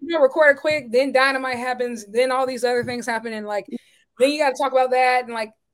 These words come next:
yeah. Um,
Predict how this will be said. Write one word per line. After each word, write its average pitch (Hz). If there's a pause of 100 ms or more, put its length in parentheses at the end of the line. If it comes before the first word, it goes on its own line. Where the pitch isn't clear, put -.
(1160)
yeah. 180 (360)
Um, 190